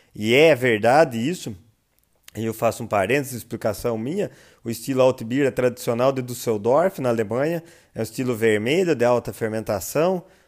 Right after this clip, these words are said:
A cor vermelha, de alta fermentação, com um amargor um pouco mais alto, em torno de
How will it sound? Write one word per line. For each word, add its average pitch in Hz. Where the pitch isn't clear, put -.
A -
cor 147
vermelha, 117
de 110
alta 117
fermentação, 110
com 143
um 131
amargor 123
um 120
pouco 127
mais 113
alto, 139
em 120
torno 123
de 113